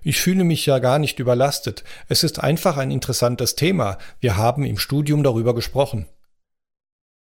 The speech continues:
Hier geht es darum, dass jeder seine Challenge ernst nimmt. Die Arbeit geht vor. Das ist das Wichtigste. Und bei dir kommt das einfach nicht rüber.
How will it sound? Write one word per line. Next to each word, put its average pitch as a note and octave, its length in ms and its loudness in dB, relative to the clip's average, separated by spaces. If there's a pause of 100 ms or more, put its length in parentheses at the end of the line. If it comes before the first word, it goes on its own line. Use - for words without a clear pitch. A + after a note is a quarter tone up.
(160)
Hier B2+ 120 0
geht C#3+ 240 0
es C3 100 0
darum, C#3+ 400 4
dass C3 240 0
jeder D3 260 2
seine B2 280 0
Challenge B2 420 0 (100)
ernst A#2+ 440 0
nimmt. F#2 340 -10 (160)
Die D3 100 -2
Arbeit C3+ 440 2
geht A#2 180 -4
vor. G#2+ 480 -2 (300)
Das D#3 180 2
ist D#3 180 -4
das D3+ 200 0
Wichtigste. C3+ 640 -6 (380)
Und B2 180 0
bei A#2 140 4
dir E3 320 0
kommt C3+ 240 -2
das - 160 -2
einfach B2 420 -2
nicht B2 320 -2
rüber. A#2 400 -2